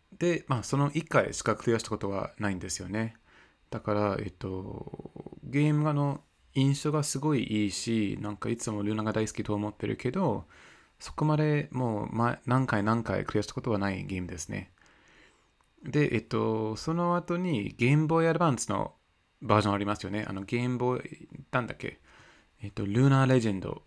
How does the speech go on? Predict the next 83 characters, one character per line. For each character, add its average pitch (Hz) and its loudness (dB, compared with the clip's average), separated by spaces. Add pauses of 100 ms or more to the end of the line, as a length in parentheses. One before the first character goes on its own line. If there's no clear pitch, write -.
(140)
っ - -20
て 104 -6
い 98 2
う - 0
ゲ 95 -2
ー 90 -4
ム 87 -6
あ 87 -8
り 90 -8
ま 101 -8
す。 - -14
で、 110 -2
ル 110 4
ナ 127 4
ー 123 4
レ 135 6
ジ 131 2
ェ - 2
ン 127 2
ド 120 0
の 123 4
名 127 4
前 127 2
な 113 2
ん - 0
だ 113 0
け 131 -4
ど、 170 2
ま 110 4
あ、 98 2
ル 101 -2
ナ 101 -2
ー 95 -6
ザ・ 98 2
シ - -4
ル 104 2
バ 101 -2
ー - -8
ス - -8
タ 113 -2
ー 117 -2
の 139 0
ス - -6
ト 104 -4
ー 104 -4
リ 101 -6
ー - -8
で - -10
す - -12
ね。 117 -8 (960)
な 139 -8
ん - -12
か 120 -4
そ - -2
の 147 4
時 151 0
の 151 -2
広 151 4
告 139 -2
と 104 -8
か 98 -2 (120)
で、 104 0 (640)
同 117 2
じ 135 0
ス - -6
ト 139 4
ー - 4
リ 135 2
ー 135 4
な 131 2
ん 127 0
だ 131 -4
け 151 0
ど、 165 0
あ 98 -6
の、 95 -6
ス - -14
ト 131 2
ー - 4
リ 127 0
ー - -8
テ 147 2
ラ 117 -2